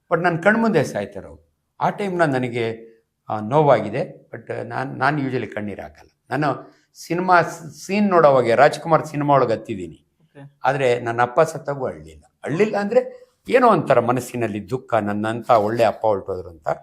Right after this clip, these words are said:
Speaker 1: But ಸೋಷಿಯಲ್ ನಾಲ್ಕು ಮುಂದೆ ಹತ್ತು ಅದಿಲ್ಲ, ಸಿನಿಮಾ ಥಿಯೇಟರ್ ಕೂತು ಹತ್ತಿದ್ದೀನಿ ಆ ಸೀನ್ ಬಂದಾಗೆ. But ಆ ರೀತಿಯ ನೇಚರ್ ನಂದು.
Speaker 2: ಓಕೆ. ನೀವು ನಿಮ್ ಲೈಫಲ್ಲಿ ಯಾವ ಯಂಗೆಸ್ಟ್ ಪೇಷಂಟ್ ನೋಡ್ದ-,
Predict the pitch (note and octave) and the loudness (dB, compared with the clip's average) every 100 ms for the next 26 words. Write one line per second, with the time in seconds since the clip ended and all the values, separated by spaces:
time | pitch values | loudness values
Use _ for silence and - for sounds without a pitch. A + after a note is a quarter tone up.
0 | _ _ - F3 D#3+ D#3+ D3 D3 G#3 G3 | _ _ -4 -4 2 2 2 2 0 2
1 | E3+ D3 C#3+ D3 D3+ C#3 B2+ - B2+ G#2 | 4 4 4 -2 2 2 2 2 2 2
2 | G2+ F#2+ - D#3+ F#3+ G3 F#3+ F3 E3 D3+ | -4 -10 -8 -2 0 2 2 2 0 -2
3 | C3 A#2 A2 F2+ D#2+ - _ - - - | -2 -4 -4 -10 -12 -18 _ -8 -6 -4
4 | - C3+ G#2 G2 F2+ F2+ - _ _ _ | -4 -2 -2 -4 -4 -4 -6 _ _ _
5 | _ D#3+ D3+ D#3 E3 D#3+ - C3+ A2+ A2 | _ -4 0 4 4 4 -2 -4 -2 -4
6 | G#2+ - F#2+ E2+ D#2+ D#2 _ _ _ _ | -6 -10 -14 -16 -20 -20 _ _ _ _
7 | _ _ C#3+ F3 _ _ _ _ _ _ | _ _ -20 -20 _ _ _ _ _ _
8 | F3+ A3 A3 G#3 G3+ A3+ A#3+ A3 F3 G#3 | -12 -10 -8 -8 -8 -6 -6 -4 -2 -2
9 | - - - - F3 D3+ E3 A3+ B3+ C4+ | -4 -8 -16 -12 -10 -8 -6 -4 -6 -8
10 | A#3+ F#3+ G3+ A#3 G#3 F#3 G3 G3 F#3 | -8 -8 -8 -10 -10 -10 -8 -10 -12